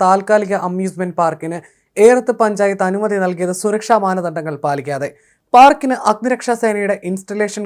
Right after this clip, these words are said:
ക്ലിയറൻസ് ഇല്ലാതെ പ്രവർത്തനാനുമതി നൽകിയ പഞ്ചായത്തിന്റെ നടപടി വിവാദത്തിലേക്ക് നീങ്ങുന്നു.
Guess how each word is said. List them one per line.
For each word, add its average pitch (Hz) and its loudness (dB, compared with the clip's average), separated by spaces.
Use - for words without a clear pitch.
ക്ലിയറൻസ് 190 -2
ഇല്ലാതെ 180 2
പ്രവർത്തനാനുമതി 175 -4
നൽകിയ 165 -6
പഞ്ചായത്തിന്റെ 165 -4
നടപടി 151 -4
വിവാദത്തിലേക്ക് 156 -4
നീങ്ങുന്നു. 123 -12